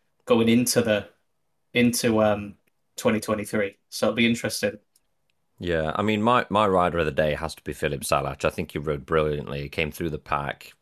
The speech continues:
Speaker 2: Great ride. Narrowly missed out, like we've said, to a, uh,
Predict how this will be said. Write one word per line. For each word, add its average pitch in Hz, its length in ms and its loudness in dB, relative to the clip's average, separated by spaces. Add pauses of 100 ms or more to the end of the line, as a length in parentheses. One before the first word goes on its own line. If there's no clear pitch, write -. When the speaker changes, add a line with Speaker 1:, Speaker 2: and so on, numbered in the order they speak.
(120)
Speaker 2:
Great 90 320 0
ride. 76 500 -2 (760)
Narrowly 90 360 2
missed 82 260 -2
out, 80 160 2
like 78 140 0
we've 78 140 -4
said, 78 320 0
to - 400 -4
a, 76 220 0
uh, 73 360 -4